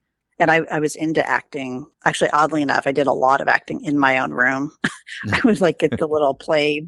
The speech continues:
books from the library and 'cause the whole being small thing, I should add, growing up,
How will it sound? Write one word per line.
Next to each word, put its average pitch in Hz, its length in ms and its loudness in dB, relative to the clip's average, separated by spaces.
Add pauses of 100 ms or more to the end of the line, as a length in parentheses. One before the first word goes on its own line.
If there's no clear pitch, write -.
books 156 220 0
from - 120 -4
the 147 80 2
library 147 500 2
and 131 140 -2 (560)
'cause 185 200 -2
the 180 140 0
whole 185 200 2
being 165 280 -2
small 135 340 2
thing, 180 520 -6 (340)
I 156 80 2
should 131 200 -2
add, 127 320 4 (140)
growing 175 480 0
up, 170 360 0